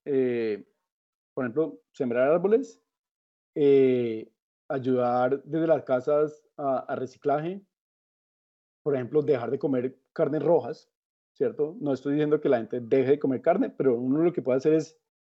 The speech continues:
listo, si usted come carne todos los días, pues coma carne tres veces al,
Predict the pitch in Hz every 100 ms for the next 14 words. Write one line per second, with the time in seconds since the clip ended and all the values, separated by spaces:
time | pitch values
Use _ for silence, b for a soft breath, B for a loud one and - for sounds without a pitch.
0 | _ _ _ _ 165 202 - - 117 -
1 | 165 180 180 175 180 175 - 180 185 127
2 | 156 185 - _ _ _ - 131 - 123
3 | 151 151 160 - 156 147 156 151 147 120
4 | 110